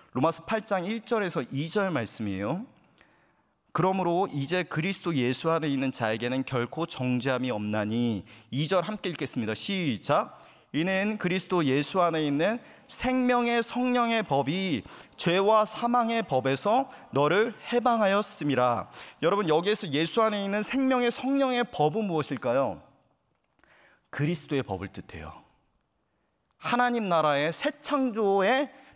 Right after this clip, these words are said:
백성들의 법이 바로 생명의 성령의 법입니다. 그러나 죄와 사망의 법은 무엇이에요?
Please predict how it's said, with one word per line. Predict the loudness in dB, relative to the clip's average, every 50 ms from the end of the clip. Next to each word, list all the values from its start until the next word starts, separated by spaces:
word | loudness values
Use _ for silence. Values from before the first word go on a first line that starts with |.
| _
백성들의 | -4 -2 -2 -4 -4 -4 -2 -2 0 0 0 -2 -2 0 0 2 4 4 4 4 4 0
법이 | -2 -2 -2 -2 -2 -2 -2
바로 | 0 0 2 2 2 2 0 -2 -4 -10 -20 -18 -10
생명의 | -6 -4 -2 0 2 2 2 2 2 2 0
성령의 | 0 0 0 0 2 2 2 0 0
법입니다. | 0 0 0 0 0 0 -4 -2 2 4 4 4 4 2 -2 -6 -16 -20 -20 -20 -20 _ _ _ _ _
그러나 | 0 2 2 4 4 4 4 4 2 -2 -6 -14 -20 -20 -20 _ _
죄와 | -2 2 4 4 6 6 6 4
사망의 | 4 2 0 2 2 2 2 2 0 0
법은 | 0 0 0 0 0 -2
무엇이에요? | -2 -2 -2 -2 0 0 0 0 0 0